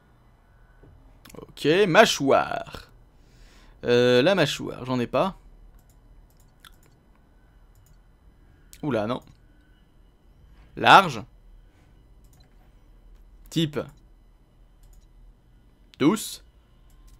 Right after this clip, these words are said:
Là, c'est bon.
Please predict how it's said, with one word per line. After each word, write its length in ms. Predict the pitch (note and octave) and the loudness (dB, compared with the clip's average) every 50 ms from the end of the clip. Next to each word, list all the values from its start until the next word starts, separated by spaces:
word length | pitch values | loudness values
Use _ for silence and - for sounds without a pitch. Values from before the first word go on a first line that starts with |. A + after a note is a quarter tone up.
| _ _ _ _ _ _ _ _ _ _ - _ - - - - - - - - _ _ _ - - _ _ _ _ - - _ _ _ _ _ _ _ - - - - - - - - - - - - - - - - - | _ _ _ _ _ _ _ _ _ _ -20 _ -20 -20 -20 -20 -20 -20 -20 -20 _ _ _ -20 -20 _ _ _ _ -20 -20 _ _ _ _ _ _ _ -20 -20 -20 -20 -20 -20 -20 -20 -20 -20 -20 -20 -20 -20 -20 -20 -20
Là, 100 | G1+ G1+ | -20 -20
c'est 180 | - - - F#2+ | -20 -18 -12 -8
bon. 260 | A#2 B2 C#3+ F3+ | -8 -6 -6 -8